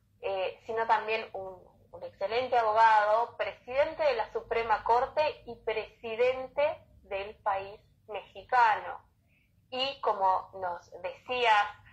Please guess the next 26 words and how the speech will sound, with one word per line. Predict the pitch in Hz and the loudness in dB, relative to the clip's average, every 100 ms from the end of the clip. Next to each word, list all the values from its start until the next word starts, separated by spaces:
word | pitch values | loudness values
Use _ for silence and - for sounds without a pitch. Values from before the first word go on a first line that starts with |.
| - - | -20 -6
hace | 202 196 - 214 - | -4 -2 -2 -4 -2
un | 240 240 | -4 2
ratito, | 240 247 285 269 269 285 320 - - _ _ _ _ | 2 2 -2 -2 2 4 4 -2 -20 _ _ _ _
también | - 220 247 285 302 - | 0 0 2 -2 -2 0
fue | 269 | 0
nombrado | 254 247 247 262 285 285 | 0 0 2 6 6 6
un | 240 220 - | 2 -8 -6
benemérito | 208 214 214 226 233 - - 285 277 - - | -6 -4 -4 -2 -2 -4 2 2 2 -8 -16
de | - - - - 220 | -16 -14 -14 -4 -2
las | 214 214 - - - | 0 0 -2 -10 -2
Américas. | 196 196 190 170 - - - | -2 -2 -8 -10 -16 -16 -12
Así | - 269 | -8 -6
que | 262 247 | 0 0
es | - - | -2 2
todo | 277 294 311 - | 4 6 2 0
un | 247 | -4
ejemplo | 247 240 - 233 - 277 285 285 - - - - 202 196 | -4 -4 -6 -6 0 4 4 2 -14 -18 -18 -18 -14 -6
de, | 190 190 190 - - 185 | -6 -4 -8 -10 -12 -8
de | 196 - | -8 -6
superación | 220 - 175 170 - 269 240 190 - - - - | -6 -2 -2 -2 -2 2 4 2 -4 -12 -12 -12
y | - | -6
de | 226 208 202 - | -4 -2 -4 0
cómo | 254 240 214 196 | 2 2 2 2
el | 180 - | 0 -8
querer | - 214 226 226 226 | -6 0 2 2 0
devolverle, | 220 214 208 214 233 254 240 220 220 240 311 | 0 2 0 0 2 4 2 0 -4 -4 -4